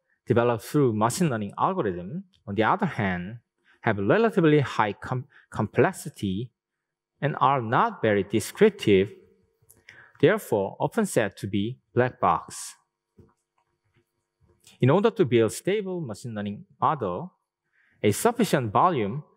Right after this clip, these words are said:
of data must be secured, and then relatively high performance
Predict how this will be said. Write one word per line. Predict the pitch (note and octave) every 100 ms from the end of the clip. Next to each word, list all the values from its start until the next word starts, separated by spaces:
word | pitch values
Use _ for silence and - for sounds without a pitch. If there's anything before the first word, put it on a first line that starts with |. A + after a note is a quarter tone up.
| _
of | G2+ G2
data | C3 E3+ G#2 B2+ B2
must | A2 F#2+ -
be |
secured, | G#2 - F#3+ G3 - G#3 D3+ F2+ F#2 - _ _ _ _ - _ _ _ _ -
and | B2+ A#2+
then | E3+ A2 G2+ C3+ _ _ _ -
relatively | D3 G3 D3 B2+
high | G#2+ - - B3+
performance | - A2+ A#2 G#2+ F2+ F2+ -